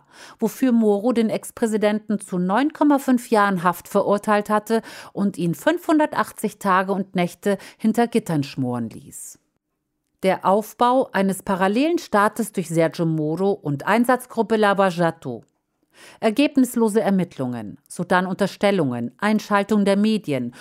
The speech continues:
Rufmord, nicht benachrichtigte Vorladung mit dreihundert schwer bewaffneten Polizisten, Hausdurchsuchung, illegale Abführung,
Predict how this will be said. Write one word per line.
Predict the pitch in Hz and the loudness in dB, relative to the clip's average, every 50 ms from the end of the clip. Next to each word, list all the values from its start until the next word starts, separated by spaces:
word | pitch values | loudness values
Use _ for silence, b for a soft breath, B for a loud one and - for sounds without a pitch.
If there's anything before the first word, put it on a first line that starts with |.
| B B B B | B B B B
Rufmord, | 226 233 269 311 302 - - - 170 156 147 147 147 151 - b b b b - | 0 2 4 4 2 0 -2 -4 -2 0 0 0 0 -2 -4 b b b b 0
nicht | 208 240 320 349 - - - - - | 2 2 2 2 -2 -6 -16 -4 -2
benachrichtigte | 240 233 226 208 208 220 214 - 233 214 - - 220 - - 196 175 | 0 2 4 4 2 2 0 -2 -4 -6 -4 -6 -8 -6 -4 -6 -6
Vorladung | - - 196 190 196 190 196 185 190 196 180 175 | -4 -2 0 0 2 2 2 2 2 2 2 0
mit | 170 170 - 190 | -2 -2 -4 -2
dreihundert | 180 202 233 247 233 233 220 202 190 - | 0 2 2 2 2 2 2 0 0 -2
schwer | - - - 233 240 214 | -6 -4 0 0 0 2
bewaffneten | 220 214 208 202 196 - 214 196 - 208 196 | 2 2 0 0 0 -2 -6 -4 -4 -4 -4
Polizisten, | - 214 208 208 208 - - 220 208 214 - - - 214 202 B B B B B B - | -2 -2 -2 -2 -4 -2 -2 -2 -2 -2 -6 -6 -4 -2 -2 B B B B B B 2
Hausdurchsuchung, | 240 240 240 233 - - 254 233 220 - - - 233 214 - - 220 208 208 B B B B _ | 2 4 4 2 0 0 0 0 0 -2 -2 -2 -2 -2 0 0 0 0 0 B B B B _
illegale | - 180 180 180 175 180 165 165 175 185 - - | 0 0 2 2 2 2 2 2 2 2 2 0
Abführung, | 233 - - - - - 240 240 220 220 226 220 | 0 -2 -2 -6 -4 0 0 2 2 2 2 0